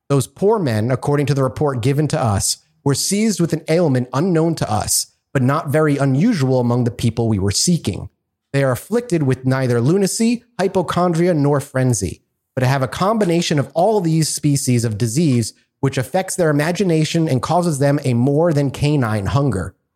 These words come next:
This makes them so ravenous for human flesh that they pounce upon women, children, and even upon men, like veritable werewolves, and devour them voraciously, without being able to appease or glut their appetite, ever seeking fresh prey,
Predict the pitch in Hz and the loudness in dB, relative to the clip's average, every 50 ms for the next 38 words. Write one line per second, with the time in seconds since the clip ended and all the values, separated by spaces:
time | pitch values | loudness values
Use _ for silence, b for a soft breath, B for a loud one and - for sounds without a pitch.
0 | _ _ _ _ _ _ _ - 147 139 - 139 165 165 - - 143 127 - - | _ _ _ _ _ _ _ -6 -6 -2 0 0 0 0 -2 -4 -4 -4 -2 -2
1 | - 170 196 254 277 202 196 196 196 170 160 151 143 - - 139 127 - 156 156 | 0 0 0 0 0 0 0 0 2 0 0 0 -2 -2 -2 -4 -2 0 2 2
2 | 147 131 117 - - - 156 135 110 - - - - _ _ _ _ _ _ _ | 2 2 0 -2 -4 -2 -2 0 0 -2 -4 -8 -16 _ _ _ _ _ _ _
3 | _ _ - 143 - 143 135 139 - - 175 202 208 - 190 139 - - 165 131 | _ _ -6 -4 -2 -2 -2 -2 -2 -2 -2 -2 -2 -2 -4 -6 -4 -4 -2 -2
4 | 117 127 170 185 185 190 196 - - 175 175 180 160 180 165 135 127 - 160 170 | 0 0 0 2 0 0 -2 -2 -4 -2 -2 0 0 0 0 0 -2 -2 -4 -2
5 | 170 196 190 165 - - 160 160 151 131 113 117 127 131 107 82 - - _ _ | 0 0 -2 -2 -2 -2 -2 0 0 2 2 2 2 2 0 -2 -6 -10 _ _
6 | _ _ _ _ - 135 131 107 110 101 151 170 185 190 190 180 202 190 151 123 | _ _ _ _ -6 -4 -4 -4 -2 0 0 0 2 0 0 2 0 0 2 2
7 | 131 147 170 151 143 165 175 156 147 143 - - 127 123 107 107 95 139 139 165 | 0 2 2 2 2 2 0 0 -2 -4 -4 -2 -2 -2 -2 0 -2 0 0 2
8 | 170 160 147 165 160 135 123 127 117 120 131 143 135 - - - - - 101 85 | 2 2 2 2 0 0 0 0 2 2 2 2 0 -2 -2 -2 -2 0 -2 -2
9 | 71 - _ _ _ _ - 131 127 131 131 123 107 139 156 170 170 147 139 143 | -2 -6 _ _ _ _ -4 -2 0 0 -2 0 0 0 0 2 2 2 0 2
10 | 139 151 151 147 - - 131 117 110 101 101 107 - - - 160 180 185 190 185 | 2 0 0 -2 -2 -2 0 0 0 0 -2 -4 -4 -4 -2 0 2 4 4 2
11 | 180 - - 143 135 120 117 113 131 131 135 143 - - 104 123 113 - 117 113 | 0 -2 -2 -2 -2 -2 -2 -2 -2 0 0 -2 -2 -4 -2 -2 -2 0 -2 -2
12 | - - 113 - - 95 85 73 - _ _ _ _ _ _ - 156 165 170 196 | -2 -4 -4 -4 -2 -4 -4 -4 -8 _ _ _ _ _ _ -4 -4 0 0 0
13 | 175 - - 175 175 170 - 165 151 - - 143 135 131 - - - 120 117 110 | 0 0 0 -2 -2 0 0 -2 -2 -2 -2 -2 -2 -2 -4 -8 -4 -2 0 0
14 | 107 107 107 104 | 2 2 0 -2